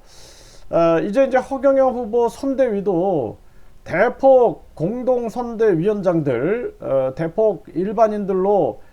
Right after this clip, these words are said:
채우고 뭐 심영래라든지 이런 대중적인 사람들을 자꾸 영입을 해야 됩니다. 뭐 이만기, 이만기라든지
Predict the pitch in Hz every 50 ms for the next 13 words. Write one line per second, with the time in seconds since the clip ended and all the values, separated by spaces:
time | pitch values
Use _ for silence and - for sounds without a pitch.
0 | - - - - - - - 285 277 269 262 233 180 160 147 156 185 202 165 160
1 | 170 165 - - 240 240 247 240 233 220 214 208 190 185 175 160 165 170 160 143
2 | 147 185 185 156 120 95 - - - - - - 175 214 220 - - 135 156 202
3 | 240 208 240 262 262 262 262 254 233 - - 254 254 254 247 240 233 226 202 233
4 | 233 233 226 214 202 233 226 220 208 214 202 185 196 190 190 196 220 247 247 240
5 | 240 - - - - - - - - - - - 285 269 190 175 190 196 180 180
6 | 180 214 247 226 190 170 160 147 131 117 117 113 110 113 127 135 135 143 156 196
7 | 220 214 202 185 170 160 143 143 147 139 131 120 113 - - 147 165 175 180 170
8 | 160 156 143 151 143 135 127 127 123 127 123 107 113 110 110 143 180 226 247 339